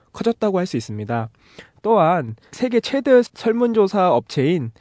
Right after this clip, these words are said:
리서치 앤드 마켓의 조사에 따르면 이천이십육 년에 안경 산업 시장 규모는 약 이천삼백육십억 달러까지 늘어날 것으로 전망되고 있는데요.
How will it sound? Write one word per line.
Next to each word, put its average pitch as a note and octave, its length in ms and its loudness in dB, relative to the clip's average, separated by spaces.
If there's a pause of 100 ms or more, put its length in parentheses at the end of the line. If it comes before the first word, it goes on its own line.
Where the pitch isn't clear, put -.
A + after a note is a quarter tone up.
(260)
리서치 F3 600 0
앤드 C3+ 260 0
마켓의 B2+ 760 0
조사에 B2+ 360 -6
따르면 D#3 500 -2 (360)
이천이십육 C3+ 840 -4
년에 C3+ 540 -2 (360)
안경 E3+ 440 0
산업 F3+ 280 -4
시장 G3+ 300 -4
규모는 B2+ 500 -4 (680)
약 C3+ 280 0 (400)
이천삼백육십억 F#3 1500 -4
달러까지 C#3 840 -2 (100)
늘어날 D3+ 360 2
것으로 C3 600 -2
전망되고 C3+ 540 -4
있는데요. A2+ 500 -4